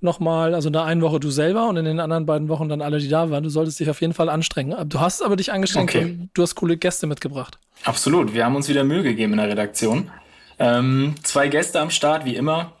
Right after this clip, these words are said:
Speaker 2: Zum einen, äh, der gute Sierra Kid. Ähm, vielen Dank, dass du hier bist. Schön, dass du da bist.
Speaker 1: Ey, moin.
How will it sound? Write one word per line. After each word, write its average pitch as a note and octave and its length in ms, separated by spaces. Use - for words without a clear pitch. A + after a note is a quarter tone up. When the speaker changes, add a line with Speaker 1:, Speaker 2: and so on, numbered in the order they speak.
Speaker 2:
Zum B2 180
einen, C3+ 520
äh, A#2+ 380
der B2 180
gute C3 340
Sierra C3+ 400
Kid. C#3+ 360
Ähm, A#2 540
vielen C3+ 240
Dank, C3 180
dass B2+ 160
du B2 60
hier C3 160
bist. C3 240
Schön, B2 160
dass A#2+ 160
du A#2 40
da A2+ 160
bist. - 280
Speaker 1:
Ey, D3+ 100
moin. F3 280